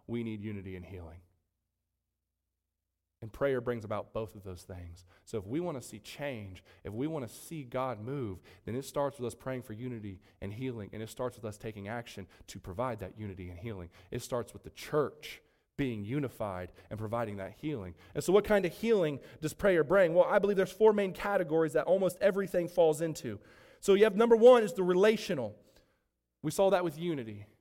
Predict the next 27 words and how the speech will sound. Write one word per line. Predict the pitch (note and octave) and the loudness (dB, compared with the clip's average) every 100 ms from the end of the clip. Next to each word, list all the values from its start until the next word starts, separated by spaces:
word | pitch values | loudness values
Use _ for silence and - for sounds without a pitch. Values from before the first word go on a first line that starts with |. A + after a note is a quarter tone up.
| _ | _
Prayer | - G#3+ G#3+ | 4 8 8
brings | G3 G#3 F#3+ | 8 4 4
about | F3+ F3+ D#3+ | 4 4 4
relational. | D#3+ E3+ F#3 - F3 C3 - - | 4 4 4 -2 -2 -2 -4 -4
When | D#3 E3+ | 0 0
we | G3+ | 0
pray | G#3 - A3 G3+ | -2 2 4 4
and | E3+ | 4
God | E3+ F3+ | 4 4
intervenes | F3+ F3+ D#3 F#3 F#3+ | 4 -2 -4 -4 -4
in | E3+ | -4
relationships, | E3 E3 F3+ F3+ E3+ D3+ - D#3 - - - | -2 4 2 2 -8 -10 0 0 0 -8 0
those | D#3 F#3 F3 | 4 4 4
relationships | F3 F3+ F#3+ F#3 D#3+ F3 - | 2 2 2 -6 -4 -4 0
that | D3+ | 0
were | D3+ | 2
once | E3+ E3+ | 2 0
broken | - F3 F3 D#3 | 4 4 4 -2
will | D3+ | -4
begin | D3 C#3+ E3+ E3 | -6 -8 -6 -6
to | - | -8
be | C#3 | -14
healed. | C3+ - E3+ B2 F#2+ _ _ _ _ _ _ _ _ _ _ _ _ _ _ | -14 -14 -10 -10 -10 _ _ _ _ _ _ _ _ _ _ _ _ _ _
Prayer | - G3+ G#3 | -2 4 4
brings | G#3 G3 F3 | 4 0 0
about | F3 E3 - | 0 -2 -2
healing | - - A3 G3+ E3+ | -14 -8 -4 -2 -4